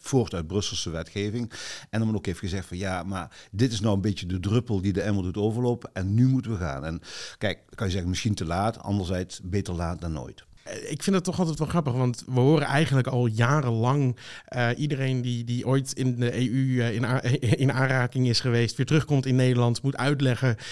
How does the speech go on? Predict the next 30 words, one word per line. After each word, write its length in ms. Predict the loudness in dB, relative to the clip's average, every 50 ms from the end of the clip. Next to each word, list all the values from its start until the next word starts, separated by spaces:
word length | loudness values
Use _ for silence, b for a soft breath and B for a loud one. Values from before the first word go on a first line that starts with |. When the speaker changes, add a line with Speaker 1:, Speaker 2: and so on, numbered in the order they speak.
| B B B B
Speaker 2:
eh, 240 | -4 0 2 2 2
aan 220 | 2 2 2 2
het 100 | 2 4
Nederlands 360 | 4 4 6 6 6 4 2
publiek 380 | 0 -2 -2 2 2 2 2 0 -2
waarom 340 | 0 0 2 2 2 2 2
de 160 | 2 2 2
E 60 | 0
U 140 | 0 0 2
zo 140 | 0 2 2
belangrijk 420 | 4 4 4 4 4 2 2 2
is, 240 | 2 2 2 2 0 B B B B B
zegt 320 | 2 2 2 2 2 0
altijd, 320 | 0 2 2 4 2 2 2
want 120 | 2 0
ik 80 | 0 2
hoor 140 | 2 2 2
het 100 | 2 2
je 60 | 2
net 180 | 2 2 2
zeggen, 300 | 2 0 0 0 0 -4 B B B B
zestig 480 | B -4 0 2 2 2 0 -2 -6 -6
procent 420 | -2 -2 -2 0 2 0 0 0
van 100 | 0 0
de 60 | 0 2
wetgeving 680 | 2 0 0 0 0 2 2 2 2 0 0 -2 2
komt 320 | 2 2 2 2 0 -2 -2
uit 260 | -2 -2 -2 -2 -2
Europa. 540 | -2 2 2 4 4 4 4 2 0 -2 -2 B B B B B B
En 140 | B -8 -8